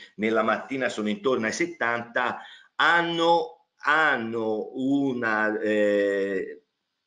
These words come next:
diciamo, hanno un'influenza, eh, minimale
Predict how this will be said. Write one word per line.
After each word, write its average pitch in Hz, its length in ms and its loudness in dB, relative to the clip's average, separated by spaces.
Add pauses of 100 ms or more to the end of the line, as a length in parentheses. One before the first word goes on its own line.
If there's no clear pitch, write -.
(140)
diciamo, 120 720 -2
hanno 131 280 2
un'influenza, 127 1160 -2 (1400)
eh, 107 240 2
minimale 151 880 2